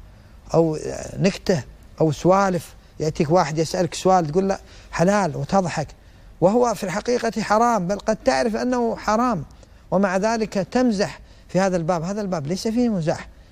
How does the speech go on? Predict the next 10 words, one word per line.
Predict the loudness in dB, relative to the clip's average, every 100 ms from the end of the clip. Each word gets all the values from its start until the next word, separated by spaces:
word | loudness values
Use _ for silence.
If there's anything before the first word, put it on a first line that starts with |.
| -20 -20 -20 -20 -20 -6
ما | -2 0
أحله | 0 0 2 2 0
الله | 0 0 0 -2 -4 -6
هو | -2 0
الحلال، | 0 0 0 0 -2 -8 -18 -20 -20 -20 -6
وما | 0 2 2
حرمه | -2 -2 0 0 0
الله | 0 2 0
سبحانه | -4 -4 -2 -2
وتعالى | -2 0 0 -2